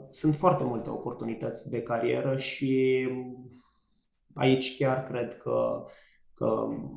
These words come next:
oportunitățile de dezvoltare sunt, uh, sunt nelimitate. Nu doar în,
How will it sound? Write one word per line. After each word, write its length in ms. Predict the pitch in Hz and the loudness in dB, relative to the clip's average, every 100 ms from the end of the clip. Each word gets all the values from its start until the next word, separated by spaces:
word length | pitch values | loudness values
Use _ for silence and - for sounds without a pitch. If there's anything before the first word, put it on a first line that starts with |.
| - | -6
oportunitățile 680 | - 147 143 127 135 - 117 | -2 0 4 4 2 -2 -2
de 120 | 120 | -2
dezvoltare 720 | 117 110 113 113 117 117 113 | -2 -4 -4 -2 0 2 0
sunt, 460 | - 117 113 107 113 | -2 -4 -6 -6 -6
uh, 320 | 113 110 113 | -8 -8 -8
sunt 300 | - 120 117 | -6 -4 -2
nelimitate. 920 | 117 113 110 107 104 107 - - - _ _ - | 0 0 0 0 0 -2 -2 -8 -16 _ _ 8
Nu 180 | 175 165 | 10 12
doar 280 | 143 110 117 | 12 10 6
în, 340 | 113 113 | 0 -6